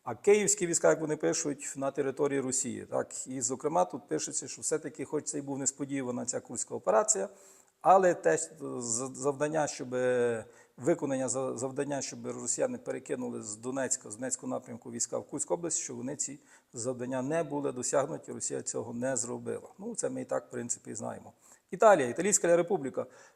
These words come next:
У Кремлі не стали заперечувати, що Іран постачає ракети, як стверджує Захід, наголошуючи, що Росія розвиває відносини з Тегераном так, як вважає за потрібне, зокрема в найбільш чутливих,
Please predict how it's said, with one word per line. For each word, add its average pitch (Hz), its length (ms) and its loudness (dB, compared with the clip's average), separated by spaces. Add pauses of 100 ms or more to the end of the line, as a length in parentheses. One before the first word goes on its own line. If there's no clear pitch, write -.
У 165 80 -4
Кремлі 214 320 4
не 233 120 8
стали 160 340 10
заперечувати, 135 640 2
що - 160 0
Іран 139 200 6
постачає 120 1000 0
ракети, 190 500 2
як 143 180 0
стверджує 131 440 2
Захід, 120 360 -2
наголошуючи, 147 540 -2
що 143 120 -8
Росія 196 340 0
розвиває 156 360 4
відносини 147 400 -4
з - 60 -2
Тегераном 143 380 2
так, 180 200 2
як 135 140 -2
вважає 131 280 2
за 123 120 -4
потрібне, 190 440 -8 (340)
зокрема 147 440 2
в 165 60 0
найбільш 143 360 -4
чутливих, 135 640 0